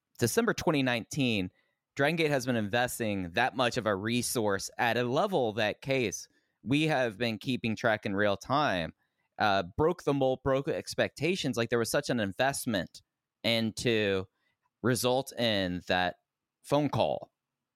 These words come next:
tells you a whole lot and tells you a lot of the position, at least what appears to be the position of Dragon Gate about the situation,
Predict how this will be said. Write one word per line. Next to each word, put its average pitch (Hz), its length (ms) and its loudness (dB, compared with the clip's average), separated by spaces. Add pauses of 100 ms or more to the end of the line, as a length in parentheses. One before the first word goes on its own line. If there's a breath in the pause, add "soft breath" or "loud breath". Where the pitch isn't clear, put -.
tells 139 360 0
you 117 300 2
a 98 140 0
whole 117 400 0
lot 90 320 0
and 90 180 -4
tells 95 240 0
you 87 320 0 (480)
a 113 120 2
lot 104 340 0
of 87 540 0
the 85 300 0
position, 98 520 -2
at 87 240 -2
least 90 440 -2 (720)
what 110 260 2
appears 123 680 0
to 107 80 -2
be 101 200 0
the 95 140 0
position 92 500 -2
of 80 140 0
Dragon 69 320 0
Gate - 300 -10
about - 260 0
the - 100 -14
situation, 60 720 -2